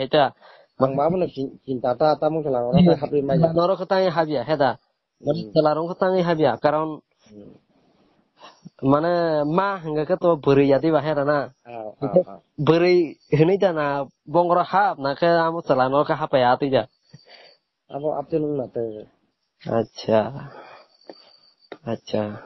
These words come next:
Speaker 1: Hingga abon ta. Enggak tahu. Nu tak sama clear ke saya head ana.
Speaker 2: Hmm, aga tuh apa rok
Speaker 1: Ya.
Speaker 2: clear ke saya ada.
Speaker 1: Karena kau itu sama rok kamu call mano.
Speaker 2: Teman ini nama lagi nah.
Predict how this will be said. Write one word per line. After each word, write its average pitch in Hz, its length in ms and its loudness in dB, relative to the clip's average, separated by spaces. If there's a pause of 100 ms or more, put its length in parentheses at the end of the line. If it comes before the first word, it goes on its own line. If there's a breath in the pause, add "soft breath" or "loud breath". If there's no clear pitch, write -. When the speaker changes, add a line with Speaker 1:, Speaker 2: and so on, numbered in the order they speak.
Speaker 1:
Hingga 131 640 2 (400)
abon 131 240 0
ta. 117 240 -2 (580)
Enggak 131 240 0
tahu. 139 400 -2 (320 loud breath)
Nu 165 160 2
tak 160 180 -2
sama 160 300 -2
clear 156 320 4
ke 147 80 -10
saya 135 240 -2
head 131 240 0
ana. 131 240 0
Speaker 2:
Hmm, 143 360 -6
aga 131 300 -6
tuh 151 140 -8
apa 147 200 -4
rok 135 160 -8
Speaker 1:
Ya. 127 140 2
Speaker 2:
clear 131 160 -2
ke - 140 -6
saya 117 280 -10
ada. - 180 -16 (360)
Speaker 1:
Karena 143 360 2 (680)
kau - 220 0
itu 139 120 -2
sama 156 280 0
rok 123 160 2
kamu 139 260 2 (600)
call 135 160 2
mano. 127 340 -6 (1500)
Speaker 2:
Teman 143 300 -2
ini 151 160 0
nama 139 240 -4
lagi 120 320 -12
nah. - 80 -20